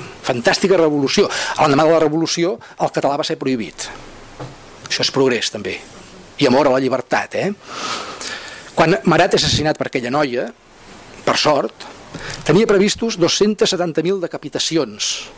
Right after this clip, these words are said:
a París. Sort que no va arribar. Però clar, la Revolució Francesa és, com tantes vegades, una revolució burgesa. És a dir, la nova burgesia, la que té els diners,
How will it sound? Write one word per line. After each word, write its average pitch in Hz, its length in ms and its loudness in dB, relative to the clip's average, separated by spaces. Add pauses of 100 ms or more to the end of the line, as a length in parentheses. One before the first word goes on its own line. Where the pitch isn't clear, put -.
(280)
a - 120 0
París. 135 500 0 (1900)
Sort - 320 0 (280)
que 127 80 4
no 113 80 2
va 113 80 4
arribar. 110 300 -2 (540)
Però 180 120 4
clar, 254 80 6
la 214 80 4
Revolució 202 240 2
Francesa 233 400 -2
és, - 60 -8
com 185 100 -2
tantes 185 300 -2
vegades, 180 260 -2
una 175 80 -2
revolució 156 400 -2
burgesa. 139 560 -4 (440)
És 143 120 0
a 135 60 2
dir, 123 80 4 (340)
la 156 120 4
nova 170 200 4
burgesia, 156 480 0
la 165 80 0
que - 120 -16
té 139 40 -4
els 120 160 -4
diners, 151 400 -4